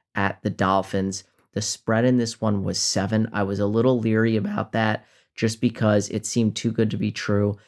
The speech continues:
So smartly, I'm very smart. I dr-,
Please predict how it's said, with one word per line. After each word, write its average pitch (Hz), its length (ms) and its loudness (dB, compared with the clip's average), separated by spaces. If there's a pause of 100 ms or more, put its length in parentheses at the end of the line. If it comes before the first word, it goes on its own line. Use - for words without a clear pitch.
(120)
So - 200 -2
smartly, 113 1000 0 (180)
I'm 95 200 -2
very 107 220 2
smart. 110 460 0 (320)
I 95 140 0
dr-, - 380 -6